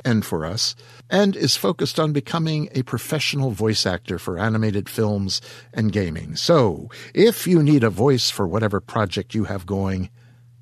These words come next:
get a hold of Joe, the which you can do by connecting with him on the site I've posted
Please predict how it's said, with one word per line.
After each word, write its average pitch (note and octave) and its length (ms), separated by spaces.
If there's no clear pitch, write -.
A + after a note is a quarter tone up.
get A2 140
a G#2+ 40
hold F#2 240
of D#2+ 140
Joe, - 440
the G#2+ 160
which G#2 340
you F#2 80
can C#3+ 300
do F2+ 300
by G2+ 120
connecting C3+ 520
with A#2+ 140
him A2+ 380
on B2 180
the D3 80
site A2 380
I've B2+ 220
posted G2+ 540